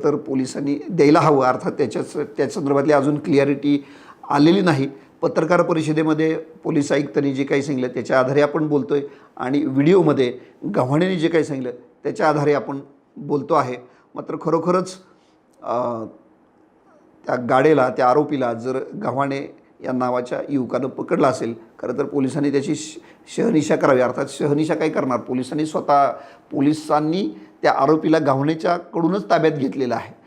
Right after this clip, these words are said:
त्यामुळे शहनिशा तरी काय करणार? पण खरोखरच, अ, मला इतकंच सांगायचं आहे की जर गव्हाणेने त्या आरोपीला पकडलं असेल,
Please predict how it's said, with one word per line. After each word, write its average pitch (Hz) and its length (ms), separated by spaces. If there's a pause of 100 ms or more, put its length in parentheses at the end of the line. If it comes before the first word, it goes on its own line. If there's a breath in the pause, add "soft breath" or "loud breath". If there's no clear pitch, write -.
(240 soft breath)
त्यामुळे 143 280
शहनिशा 151 500
तरी 165 180
काय 139 200
करणार? 113 300
पण 127 240
खरोखरच, 156 460 (500 loud breath)
अ, - 260
मला 123 160
इतकंच 147 300
सांगायचं 135 340
आहे 120 80
की 131 220 (760)
जर 123 140
गव्हाणेने 123 420
त्या 135 140
आरोपीला 120 320
पकडलं 120 460 (100)
असेल, 131 420